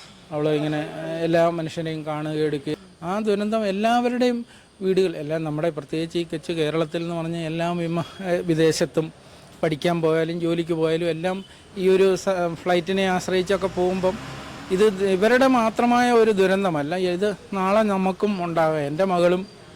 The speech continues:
അവിടെ വിദേശത്താണ്, അല്ലെ എൻ്റെ മകളും ഓസ്ട്രേലിയ എന്നൊക്കെ പറഞ്ഞാണ് പലരും വരുന്നത്.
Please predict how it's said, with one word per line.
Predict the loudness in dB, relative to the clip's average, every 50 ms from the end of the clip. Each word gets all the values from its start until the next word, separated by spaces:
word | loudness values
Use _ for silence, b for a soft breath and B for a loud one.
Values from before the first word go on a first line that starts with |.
| -20 -20 -20 -20 -20 -20 -12 -2
അവിടെ | 2 2 4 4 4 2
വിദേശത്താണ്, | 2 2 2 2 2 2 0 -6 -4 -4 -6 -6 -6
അല്ലെ | -6 -2 0 0
എൻ്റെ | 2 2 0 0
മകളും | 2 2 2 2 2
ഓസ്ട്രേലിയ | 0 0 -2 -4 -6 -4 -4 -4 -6
എന്നൊക്കെ | -6 -4 -2 0 0 0 0 0
പറഞ്ഞാണ് | 0 2 2 2 2 2 0 0 0
പലരും | 0 0 2 2 2 2 2 0
വരുന്നത്. | 0 0 0 -2 -4 -4 -6 -8 -14 -18